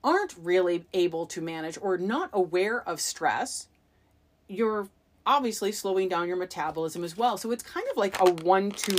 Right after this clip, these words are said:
punch. Um, I want to point out that, um, there are things you can do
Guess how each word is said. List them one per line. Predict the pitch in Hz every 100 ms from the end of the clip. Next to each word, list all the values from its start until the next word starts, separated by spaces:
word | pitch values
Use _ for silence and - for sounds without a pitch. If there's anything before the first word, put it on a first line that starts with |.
| -
punch. | - 151 110 - - - - - -
Um, | 214 202 196 - _ _ _ - _
I | 240
want | 233 330 440
to | 403
point | - 233 208 -
out | 202 151 165 -
that, | 180 170 165 170 - - _ - - - - -
um, | 190 175 170 156 - -
there | 226 262
are | 220 240
things | 240 214 180
you | 185
can | 180 165
do | 160 156